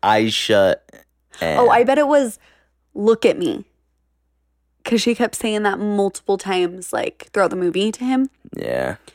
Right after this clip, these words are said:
Speaker 2: I bet it was, "Look at me," even though, like, he had already, like, seen her or whatever.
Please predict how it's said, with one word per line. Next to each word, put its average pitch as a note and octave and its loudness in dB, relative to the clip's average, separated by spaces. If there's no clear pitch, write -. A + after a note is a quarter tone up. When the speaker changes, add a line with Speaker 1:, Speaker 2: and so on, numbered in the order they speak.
Speaker 2:
I G3 2
bet G3 6
it F3+ 4
was, F3+ 0
"Look G#3+ 2
at G3+ -2
me," F3+ 0
even F#3+ 0
though, F3 2
like, C3 -2
he F3+ -16
had - -12
already, - -8
like, - -10
seen - -8
her - -10
or - -6
whatever. - -10